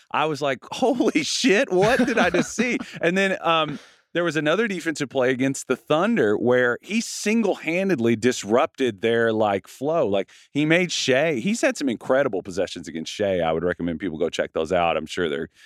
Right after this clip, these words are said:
Speaker 1: compiled by some Pistons fan on YouTube, but, like, he makes Shai take this really awkward shot. He closes out to, I think it was, like, Jalen Williams. Jalen Williams was like, "I'm not gonna be able to get this shot off." Drives,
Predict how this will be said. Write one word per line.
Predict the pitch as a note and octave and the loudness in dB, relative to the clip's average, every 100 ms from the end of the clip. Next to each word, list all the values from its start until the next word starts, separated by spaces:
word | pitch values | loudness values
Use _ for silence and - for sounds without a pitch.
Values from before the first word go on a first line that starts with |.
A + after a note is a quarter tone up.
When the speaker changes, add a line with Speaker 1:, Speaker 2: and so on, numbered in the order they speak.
| _ | _
Speaker 1:
compiled | - D#2+ F2+ E2 D#2+ | -12 -4 -2 0 -2
by | D#2 | -4
some | - F2 E2 D#2+ - _ | -4 -4 -4 -8 -12 _
Pistons | G2 - D2 | -6 -6 -8
fan | F#2+ F2 | -6 -4
on | E2 | -4
YouTube, | F2+ F2+ D#2 D2+ | -4 -4 -4 -2
but, | D#2 D#2+ | -2 -2
like, | F2+ E2+ - - - _ _ | 0 -2 -4 -20 -20 _ _
he | - D3 | 0 2
makes | C#3+ D3+ | 2 2
Shai | - C#3 C#3 | 0 2 2
take | D#3 C#3 B2 | 2 -2 -2
this | G#2+ | -6
really | A2+ C#3 C#3 | -2 0 0
awkward | G2+ A#2+ C3 C3+ G#2+ | 0 -2 0 -2 -2
shot. | - C#3+ C3+ B2 A#2 | 0 2 2 2 0
He | A#2 A2+ | -4 -6
closes | - B2 C#3 D#3+ C3+ A2 | -2 2 2 2 -2 0
out | A#2 B2+ C3 | 2 2 -2
to, | - A2+ G#2 G2+ | -6 -4 -2 -2
I | |
think | G2 A2+ G#2+ | -2 -4 -4
it | G#2 | -6
was, | - F#2 | -6 -4
like, | G2 F2 | -2 -4
Jalen | - G#2 G#2 G2 | -2 0 2 0
Williams. | F#2+ F#2+ G2+ F2 | 2 2 2 -2
Jalen | - A#2 A2+ | 2 2 2
Williams | A2+ A2+ - | 0 0 -4
was | F2 | -4
like, | E2 | -2
"I'm | E2+ F2+ | -2 -2
not | G2 | -2
gonna | F2+ | -2
be | |
able | E2 | -4
to | E2 | -4
get | E2+ | -4
this | D#2+ | -2
shot | - G2 G2 | 2 2 2
off." | F#2 _ - - | 0 _ -20 -14
Drives, | - A2 A#2 A#2 | -4 0 0 0